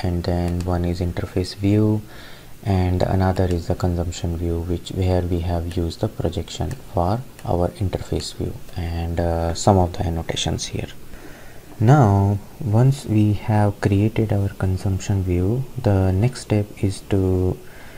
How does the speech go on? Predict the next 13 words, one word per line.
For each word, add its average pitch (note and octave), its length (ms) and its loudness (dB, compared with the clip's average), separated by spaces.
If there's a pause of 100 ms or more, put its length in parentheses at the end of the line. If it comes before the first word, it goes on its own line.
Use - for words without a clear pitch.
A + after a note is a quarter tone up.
(320)
create G#2+ 460 6 (100)
a G2 260 6
metadata F#2+ 640 4
extension F#2+ 580 0
file F#2 500 2 (280)
where F#2+ 560 4 (140)
we F#2 520 4 (140)
will G#2 220 6
be G2+ 200 4
adding F#2+ 480 4
some F#2 280 0
more F#2 280 4 (100)
annotations G#2 840 0